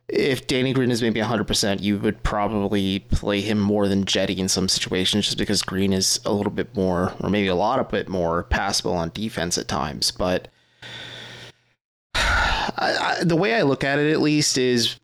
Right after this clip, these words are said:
Lamar has played well as of late, but he's subbing in for Evan Mobley, clearly.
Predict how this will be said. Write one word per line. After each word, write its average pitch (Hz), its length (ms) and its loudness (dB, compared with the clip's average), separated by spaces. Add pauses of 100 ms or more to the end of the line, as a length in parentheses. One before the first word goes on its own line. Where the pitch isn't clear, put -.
(160)
Lamar 120 800 4 (1300)
has 135 180 0
played 139 300 2
well 110 280 2
as 110 160 4
of 113 120 -2
late, 110 240 0
but 117 80 -2
he's 107 180 2
subbing 104 300 2
in 101 80 2
for 101 100 -4
Evan 98 160 0
Mobley, 92 320 2
clearly. 131 600 0